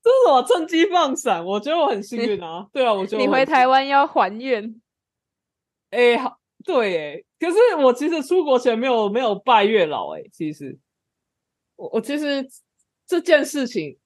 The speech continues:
Speaker 1: 对我来说完全是一个惊喜，我真的没有，
Speaker 2: 哦。
Speaker 1: 我真的没有特别求这件事情，完全超随缘的，对。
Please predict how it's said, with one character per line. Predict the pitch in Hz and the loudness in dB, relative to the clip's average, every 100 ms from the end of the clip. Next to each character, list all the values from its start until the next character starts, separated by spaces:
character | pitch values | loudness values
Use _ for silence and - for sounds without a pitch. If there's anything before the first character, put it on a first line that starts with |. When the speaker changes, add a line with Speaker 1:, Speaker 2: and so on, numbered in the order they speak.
| _ - | _ 2
Speaker 1:
对 | 415 | 6
我 | 269 | 8
来 | 208 214 | 6 6
说 | 247 | 4
完 | 214 | 4
全 | 202 180 | 2 -4
是 | 220 | -2
一 | |
个 | 175 | -2
惊 | 180 170 175 | -2 -6 -6
喜， | - 143 135 | -10 -16 -18
我 | - 190 | -8 -6
真 | 196 262 | -2 -2
的 | 269 | 0
没 | 226 214 | 0 0
有， | 208 | 0
Speaker 2:
哦。 | 190 165 151 233 233 _ _ _ _ _ _ _ _ - | 0 0 -4 -10 -20 _ _ _ _ _ _ _ _ -2
Speaker 1:
我 | 202 | -2
真 | 196 330 | 0 0
的 | 415 339 | 2 2
没 | 262 | 4
有 | 269 262 | 2 2
特 | - 240 | 0 0
别 | 190 170 | 2 0
求 | - - - 143 123 135 180 _ _ _ | 0 -12 -8 -6 -6 -8 -12 _ _ _
这 | 180 | -8
件 | 180 165 | -4 -6
事 | 165 151 | -6 -10
情， | - - _ _ _ | -12 -20 _ _ _
完 | 190 240 | 0 2
全 | 220 | 2
超 | 208 - 208 214 | -2 0 4 4
随 | 208 160 151 | 2 -2 0
缘 | 165 127 123 | 2 0 -6
的， | 123 127 _ _ _ _ _ _ _ - | -12 -14 _ _ _ _ _ _ _ -6
对。 | 160 139 | -6 -6